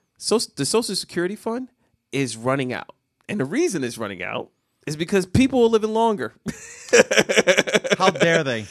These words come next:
Speaker 1: How dare they live longer with better diets, better technology, and better access to
Speaker 2: That'll teach 'em.
Speaker 1: So the security, Social Security is supposed to expire as of right now, I think two thousand and thirty-three.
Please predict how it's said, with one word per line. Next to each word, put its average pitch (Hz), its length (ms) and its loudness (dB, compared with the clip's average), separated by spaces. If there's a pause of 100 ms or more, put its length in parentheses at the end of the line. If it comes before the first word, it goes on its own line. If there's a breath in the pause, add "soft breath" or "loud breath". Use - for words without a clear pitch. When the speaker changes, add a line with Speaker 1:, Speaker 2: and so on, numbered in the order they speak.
(160 loud breath)
Speaker 1:
How 254 240 0
dare 233 340 4
they 233 140 6
live 214 240 4
longer 196 320 2
with 147 180 0
better 165 240 2
diets, 147 460 2
better 143 220 0
technology, 139 640 0
and 120 120 -2
better 131 220 4
access 135 380 -2
to 135 100 0
Speaker 2:
That'll 147 260 0
teach 120 260 -8
'em. 131 80 -14 (200 loud breath)
Speaker 1:
So 165 500 4 (100)
the 156 200 0
security, 214 760 -6 (220)
Social 214 180 -4
Security 208 500 -6 (100)
is 139 140 -6
supposed 180 360 -8
to - 100 -8
expire 143 880 -6
as 135 180 -2
of 123 100 -8
right 139 180 -2
now, 139 180 -6
I - 20 -8
think 135 240 -10
two - 160 -10
thousand 135 360 -6
and 113 140 -10
thirty-three. 127 680 -8